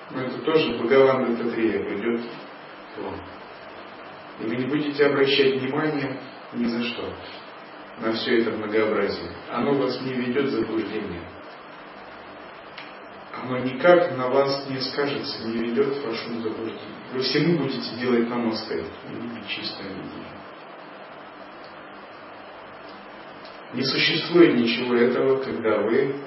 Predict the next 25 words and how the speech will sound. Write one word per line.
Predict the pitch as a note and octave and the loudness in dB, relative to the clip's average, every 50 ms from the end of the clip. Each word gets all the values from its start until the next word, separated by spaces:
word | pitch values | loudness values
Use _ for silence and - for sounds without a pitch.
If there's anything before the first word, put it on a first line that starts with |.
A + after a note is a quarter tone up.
| - - - - | -12 -14 -14 -12
созерцаете | - - A2+ A2 A2 A2 G2+ G2+ G2+ - B2+ B2+ A#2+ A#2+ A#2 A2+ - - A2 A2+ G#2+ - - - - - - - - - - | -8 -6 -4 0 2 2 2 0 -2 0 0 2 2 2 2 0 -2 -4 -8 -8 -10 -12 -14 -14 -14 -16 -16 -16 -16 -14 -6
Бхагавана. | A2 G#2+ G2+ G#2 A2+ G#2+ G#2 F#2+ - F2+ E2+ - - - - - - - - - - - - - - - - - - - - - - - - - - - - - - - | -4 -2 2 4 6 6 6 6 4 0 -2 -6 -8 -10 -12 -14 -14 -16 -16 -16 -16 -16 -16 -16 -16 -16 -16 -16 -16 -16 -16 -16 -16 -16 -16 -16 -16 -16 -16 -14 -12 -8
Всё | - - - D3+ | -6 -2 0 2
есть | D3+ C#3+ C3+ C3 - - A#2+ | 2 2 2 -2 -2 -2 -4
его | A#2+ A#2 A#2+ A#2 B2+ | -2 0 0 0 2
только | B2+ A#2+ A2 - A2 A2+ | 0 0 0 -2 -4 -4
благословение. | A2 A2+ A#2 A#2+ A#2 A#2 - A#2 A2 G#2 G2+ G2 F2+ F2 F2 F2 - - B2 | -2 -2 0 0 0 0 0 2 0 0 0 -2 -4 -6 -6 -8 -10 -8 -4
И | A#2 | 2
в | A#2+ | 4
вашем | C#3 C#3+ C#3+ C#3+ C#3 B2 A#2+ A#2+ | 4 4 4 4 2 2 2 2
уме | A#2+ - E3 F#3 G3 G3 G3 - - - - - - - - - - - - - | 2 2 0 0 0 -2 -4 -8 -10 -14 -14 -14 -14 -14 -14 -14 -16 -16 -12 -4
не | D3+ D3 D3+ | 2 4 4
рождается | D#3 D#3 D#3 D#3 E3 E3 D#3 D3+ D3 - C#3 C3+ | 6 6 6 8 8 10 12 12 10 8 6 4
даже | D3 C#3+ C#3 B2+ - | 6 6 6 4 0
тени | - - D#3+ E3 D#3 C#3 B2 | -2 0 0 2 2 2 0
сомнений | - - B2 A#2+ A#2+ A#2+ A2+ G2+ F#2+ | -2 -2 -2 0 2 2 2 2 0
в | F#2+ F#2 F2 E2+ | -2 -6 -8 -8
этом. | - - - - - - - - - - - - - - - - - - - - - - - - - - - - - - - - - - - - - - - - - - - - - - - - - - - - - - - - - - - - - - - - - - - - - - - - - - - - - - - - - - - - - - - - E3+ | -10 -10 -12 -14 -14 -14 -16 -16 -14 -14 -14 -14 -14 -16 -16 -16 -16 -16 -16 -16 -16 -16 -16 -16 -16 -16 -16 -16 -14 -14 -14 -14 -14 -14 -14 -14 -14 -16 -16 -16 -16 -16 -16 -16 -16 -14 -14 -14 -14 -14 -14 -14 -14 -14 -14 -14 -14 -14 -14 -14 -16 -16 -16 -16 -16 -14 -14 -14 -14 -14 -16 -16 -14 -14 -14 -14 -14 -14 -14 -16 -16 -14 -14 -14 -14 -14 -10 4 6
Пусть | E3+ F3+ F#3 F3+ E3+ | 6 6 6 6 8
пулемёт | E3 E3 D#3 D#3 D#3 D3 C#3+ C#3 | 8 10 10 10 10 10 10 8
этот | C3+ - C3+ C3+ - | 6 6 6 6 4
строчит, | - - - C3+ C3+ C3+ - - - - | 4 2 4 4 6 6 6 6 4 4
сколько | - D3 C#3 B2+ B2 - B2 | 4 2 2 2 2 2 2
ему | A#2+ A#2 A2+ A2 G#2 | 2 2 2 2 0
надо. | G2+ G2 F#2 F2+ F2 | -2 -2 -2 -4 -6